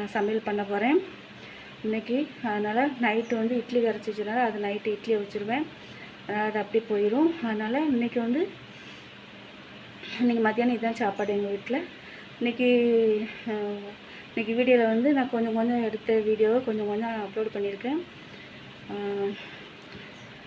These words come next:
பாருங்க, பார்த்துட்டு பிடிச்சிருந்தா லைக் பண்ணுங்க, சப்ஸ்கிரைப் பண்ணுங்க, நிறைய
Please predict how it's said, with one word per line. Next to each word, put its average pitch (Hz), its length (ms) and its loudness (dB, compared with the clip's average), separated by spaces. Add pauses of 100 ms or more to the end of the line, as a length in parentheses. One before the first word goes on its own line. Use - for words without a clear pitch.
(300)
பாருங்க, 214 540 2
பார்த்துட்டு 226 560 2 (180)
பிடிச்சிருந்தா 226 360 0 (100)
லைக் 196 180 0
பண்ணுங்க, 208 260 0
சப்ஸ்கிரைப் 220 480 -4
பண்ணுங்க, 196 260 0
நிறைய 208 240 -4